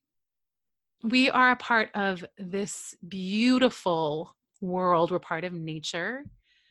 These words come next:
And if nature has seasons, right?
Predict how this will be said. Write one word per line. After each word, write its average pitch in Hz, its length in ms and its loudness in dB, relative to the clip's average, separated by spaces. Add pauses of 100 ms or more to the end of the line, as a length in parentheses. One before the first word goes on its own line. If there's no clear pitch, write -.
(1700)
And 233 360 0
if 240 180 -2
nature 240 460 -2
has 226 280 -6
seasons, 247 920 -8 (1000)
right? 233 360 -2